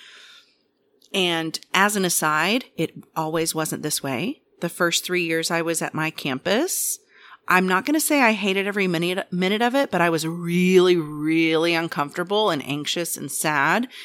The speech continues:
And, um, I was convinced it was the workplace,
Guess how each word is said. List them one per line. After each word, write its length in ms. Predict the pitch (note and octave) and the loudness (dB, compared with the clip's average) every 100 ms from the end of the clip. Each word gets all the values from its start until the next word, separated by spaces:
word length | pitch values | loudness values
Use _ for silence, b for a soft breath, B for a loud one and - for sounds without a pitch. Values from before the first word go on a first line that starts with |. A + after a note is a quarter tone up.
| B B - | B B -8
And, 500 | E3 D#3 D3+ D3+ - | -6 -6 -6 -8 -8
um, 560 | - D3 B2 F2 E2 D#3 _ _ _ _ _ _ _ _ _ _ _ _ _ | -4 -2 -4 -8 -12 -16 _ _ _ _ _ _ _ _ _ _ _ _ _
I 80 | F#3+ | 0
was 160 | E3+ - | 0 0
convinced 460 | F#3+ F3 F3 - | 0 2 0 0
it 80 | D#3+ | -2
was 120 | D3+ | -2
the 100 | E3 | -2
workplace, 840 | D#3 C#3+ - - - - - - | -2 -4 -6 -8 -6 -6 -4 -6